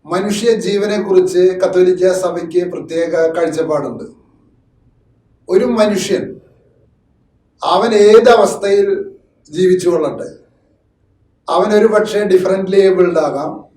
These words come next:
രോഗിയാകാം, അവൻ ഓട്ടിസം ബാധിച്ച കുട്ടിയാകാം, വൃദ്ധനാകാം,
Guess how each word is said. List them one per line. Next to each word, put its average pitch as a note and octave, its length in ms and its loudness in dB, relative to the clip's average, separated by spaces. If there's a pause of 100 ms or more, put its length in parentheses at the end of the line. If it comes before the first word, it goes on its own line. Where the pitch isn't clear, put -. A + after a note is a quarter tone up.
(840)
രോഗിയാകാം, G3+ 840 6 (1000)
അവൻ G3 120 0 (120)
ഓട്ടിസം A3 400 -2 (100)
ബാധിച്ച F#3 380 -2 (560)
കുട്ടിയാകാം, - 640 -2 (920)
വൃദ്ധനാകാം, F3+ 760 0